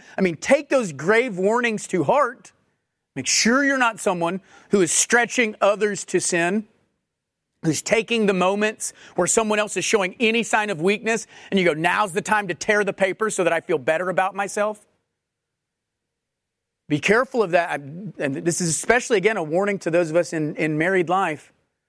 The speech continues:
Be careful of that. Be careful of seeing a weakness in your spouse and thinking,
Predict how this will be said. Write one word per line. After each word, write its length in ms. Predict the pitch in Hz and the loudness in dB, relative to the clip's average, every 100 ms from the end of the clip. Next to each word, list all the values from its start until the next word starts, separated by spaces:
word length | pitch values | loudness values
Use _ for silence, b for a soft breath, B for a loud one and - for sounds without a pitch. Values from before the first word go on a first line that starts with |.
| _ _ | _ _
Be 80 | - | -10
careful 460 | 135 185 220 - 202 | 0 0 0 0 -2
of 80 | 165 | 2
that. 440 | 170 170 165 _ _ _ _ _ _ _ - | 2 2 -4 _ _ _ _ _ _ _ -4
Be 80 | 147 | 0
careful 400 | 190 214 202 190 | 2 2 2 0
of 100 | 147 | 0
seeing 320 | 202 202 185 | 0 0 0
a 80 | 151 | 2
weakness 560 | 175 202 185 185 170 | 2 0 -2 -2 -4
in 180 | - 160 | -4 -2
your 120 | 156 | -2
spouse 520 | 143 - 196 185 156 | 0 0 0 -2 -4
and 120 | 160 135 | -8 -4
thinking, 420 | 170 147 160 | -4 -2 -2